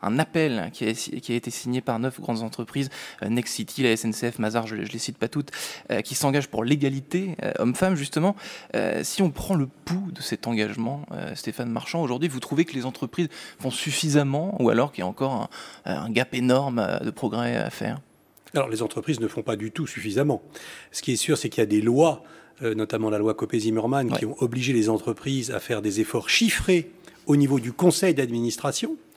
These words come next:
Speaker 2: ou du conseil de surveillance, c'est-à-dire l'instance suprême qui gouverne l'entreprise. En revanche, dans les comités exécutifs, c'est-à-dire l'instance qui dirige l'entreprise, là, l'égalité n'est pas du tout au rendez-vous dans beaucoup, beaucoup d'entreprises françaises.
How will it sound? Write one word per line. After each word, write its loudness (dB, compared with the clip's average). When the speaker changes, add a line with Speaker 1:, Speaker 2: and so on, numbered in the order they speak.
Speaker 2:
ou 6
du 2
conseil 4
de -2
surveillance, 0
c'est-à-dire 4
l'instance 4
suprême 0
qui -8
gouverne 6
l'entreprise. -4
En 6
revanche, 4
dans 4
les 2
comités 6
exécutifs, -2
c'est-à-dire 0
l'instance 0
qui -8
dirige 4
l'entreprise, -8
là, 4
l'égalité 2
n'est 0
pas 4
du -4
tout -2
au 4
rendez-vous 0
dans 0
beaucoup, 4
beaucoup 0
d'entreprises -6
françaises. -4